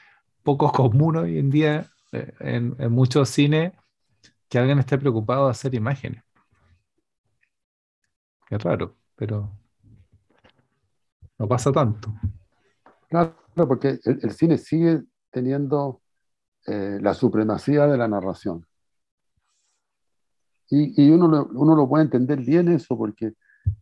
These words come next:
Speaker 2: la narración, o sea, entendiendo,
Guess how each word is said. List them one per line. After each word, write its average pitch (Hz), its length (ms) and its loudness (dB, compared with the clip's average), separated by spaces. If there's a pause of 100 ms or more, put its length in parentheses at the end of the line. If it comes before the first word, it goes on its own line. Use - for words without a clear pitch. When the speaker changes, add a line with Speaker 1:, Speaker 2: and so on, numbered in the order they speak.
(280)
Speaker 2:
la 113 220 -4
narración, 143 920 0
o - 60 -20
sea, 123 200 -6
entendiendo, 117 960 -2